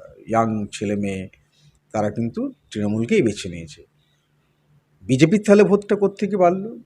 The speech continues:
গত লোকসভা ইলেকশন থেকে আপনি গত পাঁচ বছর যদি স্ট্যাটিস্টিক নিয়ে দেখেন,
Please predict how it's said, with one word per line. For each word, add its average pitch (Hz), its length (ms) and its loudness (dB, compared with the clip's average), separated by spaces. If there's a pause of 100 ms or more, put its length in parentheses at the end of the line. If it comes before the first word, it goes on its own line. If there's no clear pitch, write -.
(120)
গত 131 260 4
লোকসভা 165 600 0
ইলেকশন 113 420 -4
থেকে 101 340 -10
আপনি 120 240 -6
গত 101 200 -4
পাঁচ 98 200 -6
বছর 127 280 -8
যদি 104 300 -8
স্ট্যাটিস্টিক - 600 -10
নিয়ে 92 140 -6
দেখেন, 90 380 -14